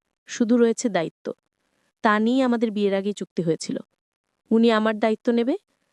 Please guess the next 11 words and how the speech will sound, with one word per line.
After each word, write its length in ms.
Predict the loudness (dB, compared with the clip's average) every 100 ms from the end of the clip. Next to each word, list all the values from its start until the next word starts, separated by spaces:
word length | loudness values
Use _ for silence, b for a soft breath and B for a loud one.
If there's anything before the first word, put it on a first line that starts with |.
| _
আর 160 | 0 2
আমি 220 | 2 0
উনার 200 | 0 -2
পরিবারের, 480 | -2 -4 -2 -6 -8 _ _ _ _ _ _ _
আর 220 | -2 2
উনার 220 | 2 0 -2
ছেলে 260 | -2 -2 0
রাজুর, 400 | 0 -2 -8 -10 _ _ _ _ _
উনার 260 | 0 2 2
মলিয়াপুর 500 | 2 0 0 -2 -8
ছেলে। 240 | -8 -8